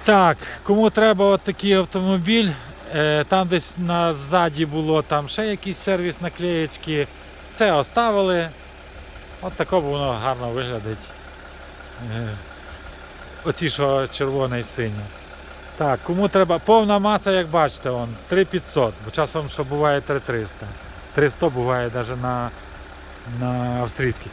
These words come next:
машинах. Е, кому треба такий автомобіль, то звертайтеся. Е, самі розумієте, що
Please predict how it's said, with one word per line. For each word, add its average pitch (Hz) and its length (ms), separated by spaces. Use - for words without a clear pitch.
машинах. 107 360
Е, 120 300
кому 185 200
треба 185 320
такий 185 340
автомобіль, 180 640
то 170 100
звертайтеся. 160 960
Е, 151 280
самі 180 560
розумієте, 170 880
що 160 440